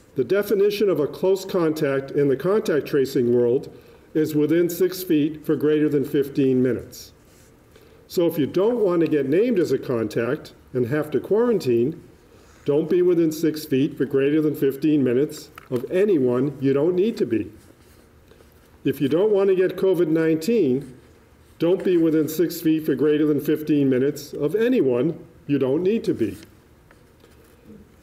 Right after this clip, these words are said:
If you don't want me to call you and ask you where you've been for every second of the day for the last week,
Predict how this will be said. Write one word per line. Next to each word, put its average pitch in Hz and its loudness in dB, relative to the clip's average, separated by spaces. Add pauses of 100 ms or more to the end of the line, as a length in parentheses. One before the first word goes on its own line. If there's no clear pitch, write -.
(120)
If 165 -2
you 165 2
don't 214 4
want 202 2
me 202 2
to 185 0
call 233 0
you 156 0 (280)
and 151 2
ask 170 -2
you 170 2
where 170 4
you've 139 0
been 156 0
for 147 -4
every 175 0
second 170 -2
of 143 -4
the 131 0
day 151 0
for 143 -2
the 131 2
last 143 -2
week, 147 -2